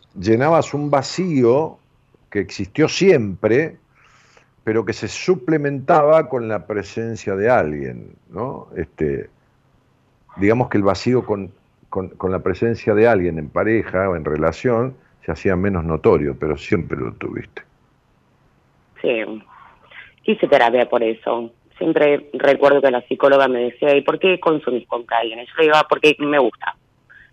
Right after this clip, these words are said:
Speaker 2: Me decía, "No, no es porque te gusta". Después de tres años entendí, o sea, que consumía,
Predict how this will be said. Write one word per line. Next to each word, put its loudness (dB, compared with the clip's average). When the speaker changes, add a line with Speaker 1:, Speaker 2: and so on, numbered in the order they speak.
Speaker 2:
Me -2
decía, -2
"No, -4
no -4
es -10
porque -6
te -4
gusta". -6
Después 4
de 4
tres 2
años 2
entendí, 0
o 0
sea, 0
que 0
consumía, 2